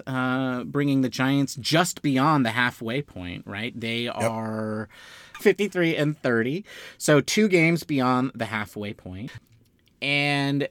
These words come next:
Speaker 1: the, at, at the halfway point, the Giants had won fifty-one games, which is a really easy project-, projection to make. That means the San Francisco Giants are going to win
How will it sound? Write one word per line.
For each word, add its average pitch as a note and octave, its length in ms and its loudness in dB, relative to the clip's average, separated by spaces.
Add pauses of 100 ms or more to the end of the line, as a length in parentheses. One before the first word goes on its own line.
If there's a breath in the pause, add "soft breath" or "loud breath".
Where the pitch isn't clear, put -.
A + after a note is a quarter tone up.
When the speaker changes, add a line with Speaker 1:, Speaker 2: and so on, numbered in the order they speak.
Speaker 1:
the, C#3+ 840 0
at, C#3+ 160 0 (340)
at C#3 120 0
the C#3+ 80 0
halfway G3 440 2
point, D3+ 460 -4
the C#3 80 -2
Giants B2 460 0
had C#3 140 -2
won A2+ 200 -2
fifty-one D#3+ 640 -4
games, A2 480 -10 (760 loud breath)
which C#3+ 360 2
is C#3+ 180 2
a D3 80 6
really D#3 280 6
easy E3 280 4
project-, C#3+ 560 0
projection C3+ 520 0
to F#3 120 -2
make. A#2+ 360 -4 (180)
That C#3+ 260 0
means C#3+ 240 2
the C#3 60 -2
San C3 220 0
Francisco D3+ 460 -4
Giants C3+ 480 -2
are B2+ 120 0
going A#2+ 440 0
to E3 120 -2
win G#2 400 -4